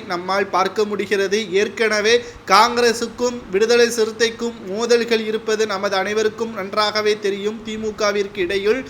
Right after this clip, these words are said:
தி மு க இவர்கள் இருவரும் இணையாமலே நாங்கள் ஆட்சியை கைப்பற்றுவோம் என்று உதயநிதி ஸ்டாலின் தலைமையில்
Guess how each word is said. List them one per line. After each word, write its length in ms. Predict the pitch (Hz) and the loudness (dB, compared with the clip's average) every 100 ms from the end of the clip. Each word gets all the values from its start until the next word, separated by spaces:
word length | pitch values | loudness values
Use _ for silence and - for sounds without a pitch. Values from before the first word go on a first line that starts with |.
| - - - - | -14 -20 -16 -6
தி 160 | 247 | -4
மு 140 | 254 254 214 | -2 -2 4
க 100 | 240 247 | 6 6
இவர்கள் 420 | 226 226 214 220 208 | 6 2 2 2 0
இருவரும் 520 | 240 247 240 254 269 - - - - - - | 0 4 4 4 -4 -14 -20 -20 -20 -20 -4
இணையாமலே 760 | 196 220 262 254 254 240 240 262 - | 4 6 8 8 8 8 6 6 4
நாங்கள் 400 | 202 214 214 226 170 | 2 2 2 2 4
ஆட்சியை 460 | 214 233 - 247 226 | 4 2 0 0 2
கைப்பற்றுவோம் 720 | 208 226 240 233 233 233 226 | 2 2 2 2 4 0 0
என்று 260 | 202 202 208 226 | -6 -2 0 2
உதயநிதி 440 | 190 226 247 240 226 | 2 2 2 0 -4
ஸ்டாலின் 460 | - 208 214 214 | 0 2 2 0
தலைமையில் 680 | 196 196 220 226 208 220 | 2 2 2 0 0 -2